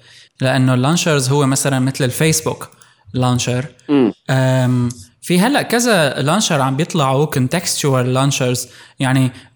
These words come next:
Speaker 2: مم.
Speaker 1: شغلة حلوة بالأندرويد هاي صراحة، إنه عم بيطلع، أم، مثل apps بتغير لك الانترفيس و، يعني، بتعطيك إمكانية إنك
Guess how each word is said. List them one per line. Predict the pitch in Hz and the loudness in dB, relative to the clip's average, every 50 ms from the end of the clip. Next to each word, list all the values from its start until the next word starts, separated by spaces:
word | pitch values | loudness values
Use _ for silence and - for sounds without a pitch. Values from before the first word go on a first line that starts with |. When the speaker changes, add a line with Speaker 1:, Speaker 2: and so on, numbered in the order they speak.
| _ _ - - | _ _ -8 -4
Speaker 2:
مم. | 110 117 117 | 0 0 2
Speaker 1:
شغلة | 117 202 214 214 208 | 2 2 0 0 0
حلوة | 214 294 311 320 247 | 0 -2 0 0 0
بالأندرويد | 156 135 127 131 135 139 131 135 127 127 120 | 0 2 2 2 2 2 2 2 0 0 0
هاي | 117 127 120 120 | 0 0 0 0
صراحة، | - - 123 123 123 113 - - 123 110 120 | -2 -2 0 0 0 -2 -2 -2 -4 -2 -2
إنه | 120 120 120 | -2 0 0
عم | 120 120 120 120 | 0 0 0 0
بيطلع، | 127 143 139 - 143 135 131 127 131 127 131 131 131 - - - - - - _ _ _ - | 0 -2 -2 -2 -2 0 0 2 2 0 -2 -4 -6 -12 -20 -20 -20 -20 -20 _ _ _ -4
أم، | 139 131 127 127 123 127 123 123 123 - - - - - | -2 0 0 0 0 0 0 0 -2 -4 -6 -12 -18 -8
مثل | - 135 139 143 - 151 135 131 131 127 131 131 131 - - - _ _ _ _ _ _ - | -4 -4 -4 -2 0 0 0 2 2 0 0 -2 -2 -6 -10 -18 _ _ _ _ _ _ -2
apps | 170 165 147 151 202 - - - - - - - - - 143 | -2 0 0 0 -2 -2 -4 -4 -4 -4 -6 -8 -10 -8 -6
بتغير | 127 - 127 135 131 131 151 175 185 | -6 -2 -2 0 0 0 0 0 0
لك | 190 165 147 - 143 | 0 0 -2 -2 -2
الانترفيس | 127 131 151 175 175 170 127 - 135 120 120 123 160 233 - - - - - - _ _ _ _ _ _ _ _ _ _ _ _ _ _ _ _ 131 | -2 0 0 0 0 0 -2 0 0 0 2 2 0 0 -2 -4 -6 -8 -10 -16 _ _ _ _ _ _ _ _ _ _ _ _ _ _ _ _ -2
و، | 127 131 131 135 135 135 135 131 131 135 135 123 - - - _ _ _ _ _ _ _ _ _ _ _ _ _ _ _ _ _ _ _ _ _ _ | 0 2 2 2 2 2 2 2 2 2 0 -2 -4 -8 -16 _ _ _ _ _ _ _ _ _ _ _ _ _ _ _ _ _ _ _ _ _ _
يعني، | 147 135 123 123 131 | -4 -2 -2 -2 -4
بتعطيك | 127 - 127 123 127 - 180 180 180 175 175 175 - - - - - - 151 | -2 -2 -2 -2 -2 0 0 0 2 0 0 -2 -6 -10 -12 -12 -12 -6 -4
إمكانية | 143 147 131 - 143 127 135 160 170 165 160 151 - | -2 -2 -2 0 0 0 2 2 2 2 2 0 0
إنك | 143 143 147 143 139 139 139 139 139 135 - - - | 0 0 0 0 0 0 0 0 -2 -4 -6 -12 -14